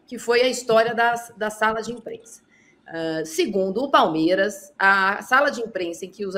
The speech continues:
os, os visitantes que estão usando é um problema que ela tem com a W Torre, que também já não tem mais a sala de imprensa do vi-,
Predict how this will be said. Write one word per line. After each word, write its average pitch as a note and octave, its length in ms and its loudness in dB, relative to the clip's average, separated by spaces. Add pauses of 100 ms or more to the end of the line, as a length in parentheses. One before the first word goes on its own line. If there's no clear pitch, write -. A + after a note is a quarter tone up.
(140)
os, F#3+ 140 -8 (140)
os F3 160 -10
visitantes G#3+ 560 -6
que - 200 -20
estão D3 320 -8
usando E3+ 560 -4 (420)
é G#3+ 340 2
um C4 160 -4
problema C4 500 4
que D4 100 -6
ela D#4 160 -2
tem C#4+ 240 2
com D4 80 -2
a D4+ 60 -2
W D4+ 300 0
Torre, C4 480 2
que - 100 -16
também G3 300 -6
já B3+ 120 -4
não D4 120 -8
tem C#4+ 280 2
mais A3+ 240 -2
a G3+ 60 -4
sala G#3 260 -4
de G3+ 80 -8
imprensa G#3 440 -4
do G3+ 100 -8
vi-, F#3+ 260 -10